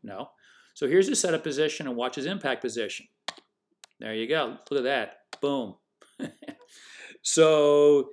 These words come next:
he clearly has, doesn't have a single plane swing, but he sets up to the ball, and he brings his hands back exactly the same way, or pretty close. This is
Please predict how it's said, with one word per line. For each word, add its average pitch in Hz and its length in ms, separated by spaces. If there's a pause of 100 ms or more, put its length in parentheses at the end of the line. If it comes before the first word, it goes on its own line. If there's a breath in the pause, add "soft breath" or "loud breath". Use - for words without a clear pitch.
(100)
he 220 160
clearly 180 340
has, 131 300 (140)
doesn't 127 180
have 123 80
a 117 60
single 127 240
plane 113 260
swing, 143 240
but 123 100
he 123 400 (300 loud breath)
sets 131 300
up 135 120
to - 80
the 127 60
ball, 240 420
and 143 260
he 127 100
brings 120 200
his 113 140
hands 113 220
back 107 260
exactly - 400
the - 80
same - 240
way, 151 160
or - 40
pretty 143 200
close. - 360 (600 loud breath)
This 262 200
is 285 420